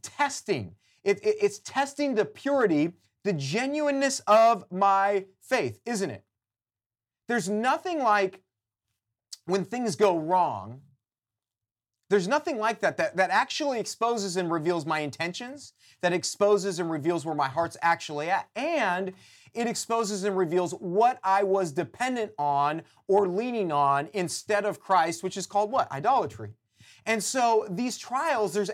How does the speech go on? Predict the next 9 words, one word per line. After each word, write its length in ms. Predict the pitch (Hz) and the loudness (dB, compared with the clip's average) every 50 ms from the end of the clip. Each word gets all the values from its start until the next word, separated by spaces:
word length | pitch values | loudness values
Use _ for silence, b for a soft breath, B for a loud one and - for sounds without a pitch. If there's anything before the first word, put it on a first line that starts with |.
| - | -2
actually 640 | 202 233 277 302 - - - 294 247 214 202 196 190 | 0 0 -2 -2 -4 -6 -6 0 2 4 4 4 2
this, 240 | 156 185 180 156 - b b b b - | 0 -2 -2 -2 -4 b b b b 0
this, 240 | 185 196 185 190 - | 2 2 2 0 -4
this 240 | 196 185 185 190 | -4 -4 -4 -6
testing 540 | - - - - 254 262 - - 285 262 220 | -8 -12 -10 -8 -8 -8 -6 -4 -4 -4 -4
process, 540 | - - 180 160 151 151 147 - 180 175 170 | -4 0 2 4 4 4 0 -4 -8 -8 -8
this 200 | - 180 165 - | -6 -8 -8 -8
purifying 600 | - - - 240 269 294 285 - 220 185 180 143 | -10 -12 -8 -4 -4 -2 2 2 2 2 2 -4
process 540 | - 147 135 135 143 - - 160 160 147 | -6 -4 0 0 -2 -2 -4 -8 -8 -8